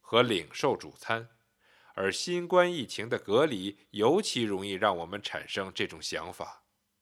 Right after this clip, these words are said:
的确，新约没有绝对限制说洗礼必须在教会中进行。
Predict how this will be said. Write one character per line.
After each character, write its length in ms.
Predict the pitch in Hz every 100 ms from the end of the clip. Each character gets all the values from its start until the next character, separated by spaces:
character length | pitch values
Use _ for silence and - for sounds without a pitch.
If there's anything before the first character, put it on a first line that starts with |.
| _ _ _
的 280 | - 80 98
确， 320 | - 120 - _ _ _ _
新 280 | - 160 156
约 200 | 156 151
没 240 | 120 110
有 140 | 175 113
绝 200 | - 101
对 120 | 107
限 240 | - 131
制 140 | 95 87
说 320 | - 104 104 -
洗 300 | - - 117
礼 340 | 156 92 64 -
必 260 | 180 160 92
须 240 | - 202
在 140 | 202 113
教 200 | - 101
会 160 | - 87
中 160 | 82
进 220 | - 85
行。 220 | 78 69